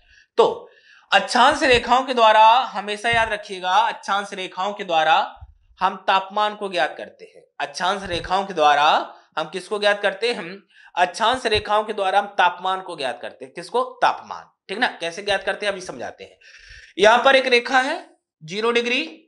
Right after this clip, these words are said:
अक्षांश यानी विषुवत रेखा, ज़ीरो डिग्री अक्षांश यानी विषुवत रेखा, और यहाँ पर तापमान सबसे अधिक होता है। जैसे जैसे आप बढ़ते जाएंगे वैसे वैसे तापमान घटता जाएगा। ये नाइंटी डिग्री नॉर्थ है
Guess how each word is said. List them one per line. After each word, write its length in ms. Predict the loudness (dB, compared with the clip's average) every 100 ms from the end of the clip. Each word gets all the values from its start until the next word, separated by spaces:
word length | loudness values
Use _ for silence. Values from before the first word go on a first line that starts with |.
| -4
अक्षांश 600 | -4 -2 0 2 2 0
यानी 200 | -4 -4
विषुवत 360 | -4 -4 -2 -2
रेखा, 340 | -4 -8 -14 -20 _ _ _ _ _ -20 _ _
ज़ीरो 240 | 0 2
डिग्री 240 | 4 2 0
अक्षांश 460 | -2 -2 0 0
यानी 160 | -2 -2
विषुवत 360 | -4 -2 0 2
रेखा, 380 | 0 2 4 6
और 300 | 6 4 2
यहाँ 300 | 0 2 0
पर 280 | 2 2 2
तापमान 600 | 0 -2 -2 -4 -4 -4
सबसे 280 | -6 -6 -6
अधिक 240 | -6 -8
होता 260 | -14 -16 -18
है। 160 | -18 _ _ _ _ _ _ -2
जैसे 300 | 0 2 2
जैसे 220 | 2 2
आप 80 | 2
बढ़ते 320 | 2 0 -2
जाएंगे 280 | -2 -2 -2
वैसे 260 | -4 -4 -6
वैसे 260 | -6 -8 -2
तापमान 500 | -2 -2 -4 -6 -6
घटता 360 | -10 -2 0
जाएगा। 580 | 2 0 0 2 2 2
ये 80 | -4
नाइंटी 320 | -4 -6 -6 -8
डिग्री 260 | -8 -8
नॉर्थ 380 | -6 -4 -4 -6
है 120 | -12